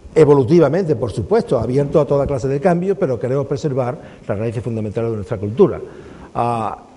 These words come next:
eso p-, planteará problemas geopolíticos, ah, como por ejemplo el diálogo, ah, v-, vamos hacia conflictos culturales como el profesor Huntington mantiene de la Universidad de Harvard, ah, en relación con la relación entre el,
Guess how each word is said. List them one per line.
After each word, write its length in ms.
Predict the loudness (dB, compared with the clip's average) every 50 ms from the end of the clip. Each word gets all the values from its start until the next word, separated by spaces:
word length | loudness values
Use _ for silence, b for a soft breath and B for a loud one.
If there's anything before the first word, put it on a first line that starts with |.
| -20 -20 -10 -6
eso 320 | -4 -2 0 2 2 2 0
p-, 140 | -2 -4 -4
planteará 640 | -4 -4 -4 -4 -4 -2 -2 -2 -2 -2 -2 -2 -2
problemas 360 | -2 -2 -4 -2 -4 -4 -2
geopolíticos, 640 | -2 -2 0 2 2 0 0 0 -2 -2 -4 -4 -6 B B B B B B 0
ah, 360 | 2 2 4 4 2 0 -2 -2
como 200 | 2 2 2 2
por 120 | 2 0 0
ejemplo 460 | 0 0 0 0 2 2 2 2 2
el 180 | 0 0 -2 -2
diálogo, 720 | 0 0 2 2 2 0 0 0 0 0 -2 -2 -4 B B B B B -2
ah, 260 | 0 2 2 2 2
v-, 140 | 0 -2 -2 0
vamos 420 | 0 0 2 2 0 0 -2 0
hacia 460 | 0 0 0 2 2 0 0 0 0 0
conflictos 640 | -2 -2 -2 -2 -2 -2 -2 -2 -2 -4 -8 -8
culturales 540 | -4 -4 -4 -2 -2 -2 0 0 0 -2 0
como 380 | 0 0 2 2 2 0 0 B B B B
el 100 | -6 -4
profesor 420 | -2 -2 -2 -2 0 0 0 0 0 0
Huntington 640 | 0 0 0 -2 -2 -2 -2 -2 -2 -2 -2 -2 -2
mantiene 480 | -4 -6 -6 -2 -2 -2 0 0 -2
de 80 | -2 -2
la 80 | -2 -2
Universidad 320 | -4 -4 -4 -4 -4 -2
de 100 | -2 -2
Harvard, 400 | -2 -2 -2 -2 -2 -4 -4 -6 -8 B B B B B B B B -6
ah, 220 | -4 -2 -2 -2 -2
en 80 | -2
relación 440 | -2 0 -2 -2 -2 -2 -2 -2 0
con 220 | 0 0 0 0 0
la 240 | -2 -2 -2 -2
relación 500 | -2 -2 -2 -2 -2 -2 -2 -2 -2 -2
entre 200 | -4 -4 -4 -4
el, 380 | -2 -2 -2 -2 -2 -2 -2 -4